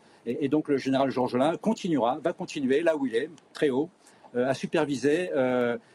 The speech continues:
par son action, par sa présence, euh, par son encouragement auprès des gens qui sont toujours sur ces chantiers, la reconstruction de cette cathédrale, qui est bien plus que la reconstruction d'une cathédrale, qui est la reconstruction d'une, de, de la France qui s'était écroulée avec la cathédrale Notre-Dame.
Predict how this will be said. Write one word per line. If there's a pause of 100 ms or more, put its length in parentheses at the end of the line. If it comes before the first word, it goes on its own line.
(200)
par
son
action,
par
sa
présence,
euh, (260)
par
son
encouragement
auprès
des
gens
qui
sont
toujours
sur
ces
chantiers, (320)
la
reconstruction
de
cette
cathédrale,
qui
est
bien
plus
que
la
reconstruction
d'une
cathédrale, (460)
qui
est
la
reconstruction
d'une,
de,
de
la
France
qui
s'était (200)
écroulée
avec
la
cathédrale
Notre-Dame.